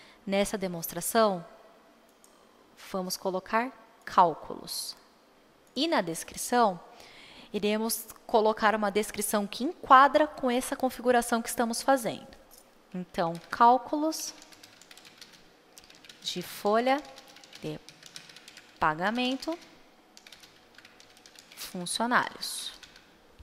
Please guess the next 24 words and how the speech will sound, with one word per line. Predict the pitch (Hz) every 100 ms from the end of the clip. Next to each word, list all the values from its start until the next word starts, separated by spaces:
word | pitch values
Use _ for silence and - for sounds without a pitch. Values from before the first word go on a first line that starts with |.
| - - _ _ _ _ _ - - - - -
Abaixo, | 214 208 262 277 - 180
vamos | 185 190
selecionar | - 190 190 196 185 185
o | 190
item | 240 285 202
que | 185
corresponde | - 185 196 - 214 240 269
a |
essa | 285 269
atividade, | 285 - 320 330 190 147 - -
que | 156
neste | 156 - -
caso | 170 160 180
é |
cálculos. | - 269 165 - - - - - - - - - - - - -
Vamos | - 165 -
clicar | - 175 180
no | 165
sinal | 165 180 175
de | 175
mais, | 262 277 302 415 - -
depois | - 165 - 160 175
em |
processamento | 165 - - 180 - 254 285 277 302 -